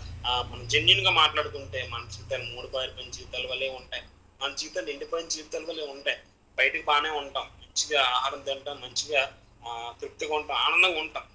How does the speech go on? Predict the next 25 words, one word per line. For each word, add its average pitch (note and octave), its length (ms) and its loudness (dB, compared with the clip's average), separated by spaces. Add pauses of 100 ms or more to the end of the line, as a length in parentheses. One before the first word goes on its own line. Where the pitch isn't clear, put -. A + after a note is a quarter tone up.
(200)
కానీ B2+ 320 2 (260)
లోలోపల C#3 460 4
మనకు C3 240 -2
తెలియని C3 340 -6
ఏదో C3 120 -6
వేదన, A#2 480 -2 (380)
లోలోపల D#3+ 420 6
మనకు D#3 260 -4
తెలియని D3+ 340 2
ఏదో D3+ 200 0
ఒక C#3 360 -4
అసంతృప్తి, C3+ 720 2 (180)
ఏదో F3+ 400 0 (260)
ఒక, C3 160 0 (560)
ఒక C3+ 480 4 (400)
చాలా D3 120 4
భయకరమైన D#3+ 520 4
ఇబ్బందులు F3 360 0
ఉంటాయి. C3+ 280 -6 (300)
దాన్ని B2+ 260 -2
మనం A#2+ 300 -8
మూడు B2 120 -10
పారిపోయిన C3+ 500 0 (440)
బతుకులా B2+ 360 -4
ఉంటదన్నమాట. - 960 -4